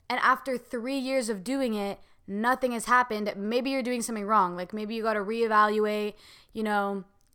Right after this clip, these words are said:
change the way you're doing things, figure some stuff out, okay? Fixed, fix whatever you're doing so that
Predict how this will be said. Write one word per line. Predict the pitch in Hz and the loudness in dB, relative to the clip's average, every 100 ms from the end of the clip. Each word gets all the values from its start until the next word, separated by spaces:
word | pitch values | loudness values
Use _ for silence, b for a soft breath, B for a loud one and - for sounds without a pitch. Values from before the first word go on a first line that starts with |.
| _ | _
change | - 254 247 | -4 -2 0
the | 233 | 2
way | 247 | 4
you're | 240 233 | 2 0
doing | 202 233 226 | 0 0 0
things, | 226 226 220 226 - b b b _ - | -2 -4 -2 -4 -6 b b b _ -4
figure | 220 254 | 2 4
some | 254 254 | 2 0
stuff | 233 - 247 - | -4 0 0 4
out, | 220 226 226 220 - _ _ _ _ _ _ _ - - | 6 6 6 2 -12 _ _ _ _ _ _ _ -18 -8
okay? | 226 240 220 220 | -6 -2 0 0
Fixed, | 214 - 247 247 - - - _ _ _ - | -2 0 0 0 -4 -8 -18 _ _ _ 0
fix | 254 - | 0 0
whatever | 233 240 226 226 | 0 4 4 2
you're | 220 | -2
doing | 202 226 233 202 196 208 B B B | -2 -2 -2 -2 -4 -8 B B B
so | - 247 | -16 -6
that | 214 202 - | 0 0 -2